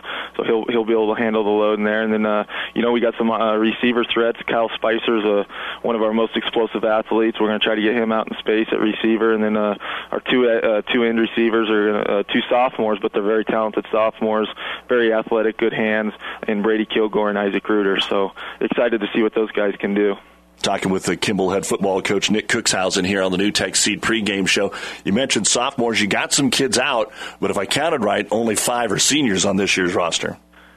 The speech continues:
Speaker 1: Yeah, we, uh, you know, if you look at our team, we are, we are a young team. Um, we only have five seniors, five juniors, but, uh,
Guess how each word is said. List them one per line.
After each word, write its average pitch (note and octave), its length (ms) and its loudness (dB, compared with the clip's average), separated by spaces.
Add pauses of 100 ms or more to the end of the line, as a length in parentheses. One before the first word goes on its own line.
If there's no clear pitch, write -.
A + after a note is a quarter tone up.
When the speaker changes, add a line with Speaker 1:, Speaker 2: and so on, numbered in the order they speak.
Speaker 1:
Yeah, C#3 220 4
we, C3+ 220 4
uh, B2+ 80 2
you B2 160 2
know, C#3 240 2
if B2 220 0
you A#2+ 100 4
look C3+ 160 0
at B2+ 80 2
our A#2 80 0
team, C3 340 0
we A#2 120 2
are, A#2+ 180 2 (160)
we B2+ 200 4
are B2+ 180 4
a A2+ 40 2
young A#2 320 2
team. C3+ 360 0 (400)
Um, G#2+ 400 0
we A#2 100 2
only A#2 140 0
have A2+ 180 0
five A#2 320 2
seniors, A#2+ 400 0
five A#2 260 0
juniors, A#2 540 0
but, G#2+ 320 0
uh, G#2+ 280 0